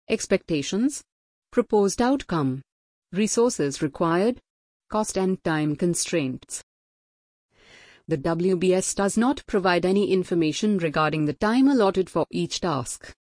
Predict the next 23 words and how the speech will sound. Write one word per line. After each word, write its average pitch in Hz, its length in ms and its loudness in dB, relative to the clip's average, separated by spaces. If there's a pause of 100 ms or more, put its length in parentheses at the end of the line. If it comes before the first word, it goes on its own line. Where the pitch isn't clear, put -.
(260)
So - 260 0
it 185 160 0
is 196 140 0
necessary 202 540 2
for 196 120 0
you 165 220 4
to - 80 -8
clearly 202 420 2
discuss 170 440 -2
the 285 120 2
time 160 380 2
durations 160 640 0
with 156 160 0
the 165 80 -2
stakeholders 185 840 0
to 190 160 0
estimate 170 520 -2
the 175 80 -2
time 156 360 2
required 170 460 0
for 160 200 0
each 170 300 -4
task. 143 520 -6